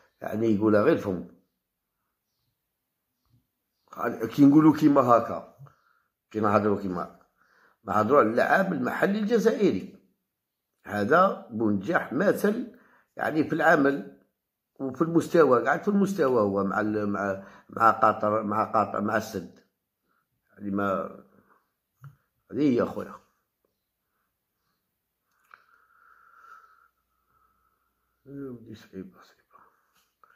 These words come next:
شوبير غادي،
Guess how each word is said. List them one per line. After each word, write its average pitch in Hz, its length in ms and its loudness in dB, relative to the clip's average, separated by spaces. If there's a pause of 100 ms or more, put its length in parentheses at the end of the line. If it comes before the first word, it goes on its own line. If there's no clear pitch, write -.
(1400)
شوبير 120 600 -8
غادي، 104 580 -8